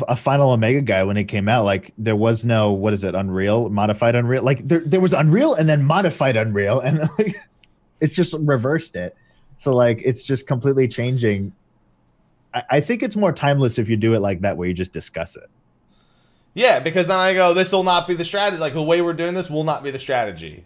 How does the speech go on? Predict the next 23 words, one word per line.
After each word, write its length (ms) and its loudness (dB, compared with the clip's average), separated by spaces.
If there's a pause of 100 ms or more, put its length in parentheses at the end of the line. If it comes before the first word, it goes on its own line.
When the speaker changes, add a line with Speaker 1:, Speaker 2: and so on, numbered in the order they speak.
Speaker 2:
in 160 -12
two 200 -10
weeks." 280 -10
Speaker 1:
Right. 200 -4
Speaker 2:
But 100 0
you 80 -2
know 100 4
why 520 2
we 220 -8
did 260 -6
it. 180 -20
That's 220 -4
all 320 2
that 200 4
matters. 480 -4
So 120 -10
if 80 -12
you 200 -4
get 200 -2
to 120 -4
a 40 -2
different 560 -6
conclusion, 880 -8